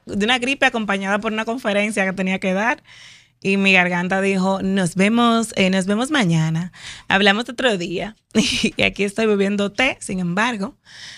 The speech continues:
nada va a parar esta fiesta. O sea que estamos, eh, saliendo a tiempo, aunque ronca, con una invitada muy, muy linda, muy especial, a quien voy a presentar ahora. Pero antes de presentarle, los anuncios parroquiales de cada miércoles.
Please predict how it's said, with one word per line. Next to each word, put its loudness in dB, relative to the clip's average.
nada 4
va 6
a 2
parar 0
esta -10
fiesta. -16
O -14
sea -12
que -10
estamos, -2
eh, -2
saliendo -2
a -4
tiempo, -4
aunque -2
ronca, -2
con 2
una 2
invitada 2
muy, -2
muy 2
linda, 2
muy 0
especial, 0
a 0
quien -6
voy -2
a -2
presentar -4
ahora. 2
Pero -2
antes -4
de -4
presentarle, -2
los -2
anuncios -4
parroquiales -2
de -12
cada -2
miércoles. -8